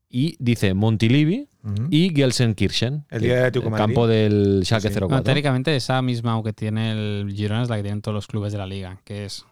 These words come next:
Speaker 3: la primera U televisiva, que es la que gestiona normalmente MediaPro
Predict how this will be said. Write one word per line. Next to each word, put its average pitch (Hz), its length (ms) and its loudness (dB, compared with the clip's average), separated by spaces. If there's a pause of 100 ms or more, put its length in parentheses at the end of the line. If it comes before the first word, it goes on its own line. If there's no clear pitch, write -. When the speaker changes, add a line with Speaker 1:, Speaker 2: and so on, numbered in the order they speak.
Speaker 3:
la 107 180 -10
primera 104 440 -6
U 107 140 -4
televisiva, 107 600 -6
que 101 80 -12
es 98 60 -10
la 101 100 -10
que 104 100 -14
gestiona 104 440 -8
normalmente 104 480 -8
MediaPro 104 560 -6